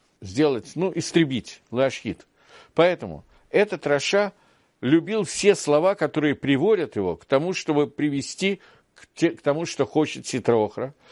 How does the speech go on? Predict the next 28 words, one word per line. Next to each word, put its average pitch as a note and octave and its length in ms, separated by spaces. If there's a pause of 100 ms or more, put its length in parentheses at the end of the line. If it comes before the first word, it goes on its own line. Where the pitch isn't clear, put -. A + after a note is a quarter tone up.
(260)
И A#2 80
это G3 240
то, G3+ 140
о F#3 60
чем E3 200
сказано, G2+ 480
что - 240
он C3 120
любит D3+ 380
все - 240
слова, B2+ 520 (480)
которые A#2 280
связаны A2 500
с, - 220
э, G2 520
порчей, E3 460
с, - 280
э, G2 720
со B2 200
смертью, E3 600 (380)
и D3 120
любит F#3 420
лашон D3+ 480
мирма, C3+ 500 (260)
и A#2+ 100
любит E3+ 380
язык, C#3 420
который C3 560